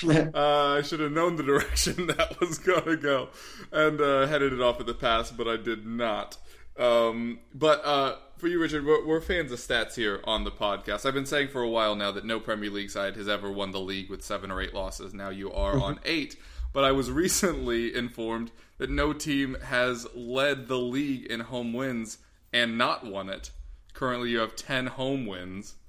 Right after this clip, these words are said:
Speaker 2: I know you talked a little bit about your current positioning, but do you think one's more likely than the other? Do you think you will make a la-, late title push, as Manchester City do tend to do better down the stretch, or are you thinking that you are settling for second or lower?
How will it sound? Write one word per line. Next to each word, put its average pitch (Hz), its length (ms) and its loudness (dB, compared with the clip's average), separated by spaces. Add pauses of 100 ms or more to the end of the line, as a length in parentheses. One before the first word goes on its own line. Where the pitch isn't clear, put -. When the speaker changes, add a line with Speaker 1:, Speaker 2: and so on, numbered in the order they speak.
(400)
Speaker 2:
I 123 60 -6
know 135 80 0
you 135 100 0
talked 123 240 0
a 127 40 -2
little 143 220 0
bit 120 140 0
about 107 260 2
your 110 160 -2
current 117 400 -4
positioning, 110 720 -6
but 110 220 -4 (960)
do 165 80 2
you 170 80 6
think 165 180 2
one's 156 300 2
more 165 100 0
likely 156 300 2
than 135 80 -4
the 135 100 2
other? 151 220 2
Do 151 100 -4
you 131 100 0
think 139 220 -2
you 131 120 -2
will 123 200 2
make 156 260 -2
a 165 60 -4
la-, 151 120 0 (100)
late 151 280 0
title 156 300 -2
push, - 260 -6
as 110 420 -2 (200)
Manchester 123 380 -8
City 117 200 -2
do 120 200 -4
tend 123 240 -6
to 117 80 -8
do 120 160 -4
better 117 200 0
down 117 220 0
the 117 80 -4
stretch, 131 320 -2
or 117 100 -2
are 117 140 2
you 113 160 0
thinking 113 440 -4
that 101 100 -4
you 107 160 -4
are 101 100 -2
settling 101 400 -4
for 104 160 -10
second 101 340 -6
or 98 80 -8
lower? 98 320 -8